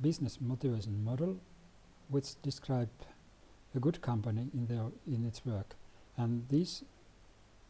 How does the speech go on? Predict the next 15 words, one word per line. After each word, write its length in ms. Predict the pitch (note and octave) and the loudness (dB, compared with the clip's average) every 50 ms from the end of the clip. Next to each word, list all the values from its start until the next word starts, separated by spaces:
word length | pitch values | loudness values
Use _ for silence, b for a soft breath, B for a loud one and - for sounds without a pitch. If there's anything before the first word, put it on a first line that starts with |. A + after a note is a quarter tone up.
| - - - - - - - - - - - - | -20 -20 -20 -20 -20 -16 -12 -12 -12 -12 -8 -2
concepts 420 | - C3 C#3 C3+ F#3 - - - | 2 2 2 2 0 -2 -4 -2
here 400 | - D3+ D3 D3 C#3+ C3+ C3 - - - - - | 2 4 4 6 6 4 4 2 -2 -8 -10 -4
are 400 | C#3+ C3+ B2+ B2 A#2+ A2+ A2+ - - - | -2 0 2 2 2 0 -2 -4 -6 -10
skills 540 | - - - - D3 C3+ G#2+ G2+ - - - - - | -12 -6 0 4 4 6 4 4 0 -6 -8 -6 -6
of 160 | A2 - - - | -6 -6 -6 -6
an 140 | - B2 - - - C#3 - - - | -6 -6 -6 -6 -10 -12 -8 -4 -2
organization, 800 | A#2+ A#2 D3 D#3+ D#3+ D3 - D#3 C#3+ C3 - - B2+ B2+ A#2+ G#2+ - - B B B B B B - - - | 0 2 2 2 2 2 2 2 2 2 2 2 2 2 0 0 -4 -12 B B B B B B -12 -4 -2
and 160 | A#2+ A2+ A2 - - - - - - - - - | -2 -2 -2 -4 -8 -16 -16 -20 -20 -20 -10 -2
this 200 | B2+ C3 A#2+ - | 0 2 2 2
approach 440 | D3 A#2 A2 A#2+ B2 A2 G#2+ - - C#3+ - - - - - - - - - - - - - - - - - | 0 -4 -2 0 0 0 -2 -4 -6 -14 -14 -16 -18 -20 -20 -20 -20 -20 -20 -20 -20 -20 -20 -20 -8 -2 0
resembles 600 | C3 G#2+ A#2+ A2 G#2+ G2+ G#2+ G#2 G2+ - - - - - - | 2 2 4 4 2 2 2 0 0 -4 -6 -12 -14 -16 -8
cybernetics, 720 | - - A#2 G#2+ G#2 G2 F#2+ F#2 G2 A2+ - - - - - - - - - - - - - - - - - - - - - - - - - - - - - - - - - | -2 0 0 2 2 0 -2 -2 -4 -6 -6 -8 -10 -10 -12 -14 -20 -20 -20 -20 -20 -20 -20 -20 -20 -20 -20 -20 -20 -20 -20 -20 -20 -20 -20 -20 -20 -20 -20 -20 -16 -8 -4
how 120 | A#2 A2+ A#2+ | -4 -2 -4
it 140 | A2 - - | -4 -4 -4
works, 400 | A2 G2 G#2 - - - - | -2 -2 -2 -4 -6 -8 -8